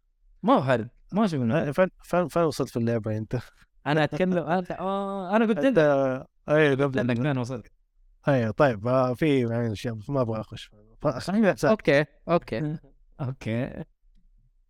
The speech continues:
Speaker 1: إي، بس
Speaker 2: بس
Speaker 1: إنه في،
Speaker 2: صراحة
Speaker 1: في أماكن يحتاج تطبق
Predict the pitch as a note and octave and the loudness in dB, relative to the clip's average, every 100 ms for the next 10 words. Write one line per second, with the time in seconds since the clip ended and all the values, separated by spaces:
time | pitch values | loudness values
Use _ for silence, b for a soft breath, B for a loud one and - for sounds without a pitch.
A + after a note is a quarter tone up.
0 | _ G#3+ A3+ E3+ G#3 G3+ - B2+ C#3 E3 | _ 0 2 2 2 2 -2 -2 2 4
1 | F#3 G#3 A#3+ C4 B3+ A3+ F#3 - A3+ D#3 | 6 6 4 2 2 2 0 2 0 0
2 | E3 A3 F3 | -4 -4 0